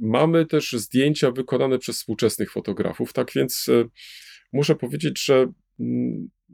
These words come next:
chcąc, y, poznać, y, historię Ełku w dziewiętnastym i dwudziestym wieku i to, jak miasto zmieniało się na przestrzeni tych dziesięcioleci, to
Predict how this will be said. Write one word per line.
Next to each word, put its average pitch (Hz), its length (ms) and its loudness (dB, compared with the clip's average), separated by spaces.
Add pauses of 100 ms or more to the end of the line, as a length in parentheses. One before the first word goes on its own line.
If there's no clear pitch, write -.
(240)
chcąc, - 580 -2
y, 104 300 -6 (380)
poznać, 131 800 -2
y, 98 440 -10
historię 131 460 0
Ełku 120 460 2
w - 40 -20
dziewiętnastym 113 540 -2
i - 20 -6
dwudziestym 110 440 -4
wieku 110 260 -2
i 107 80 -4
to, 139 240 2
jak 135 360 -2
miasto 127 360 0
zmieniało 107 500 2
się 170 280 -2 (680)
na 117 160 2
przestrzeni 123 480 0
tych 110 140 -10
dziesięcioleci, 107 760 -4
to 120 280 0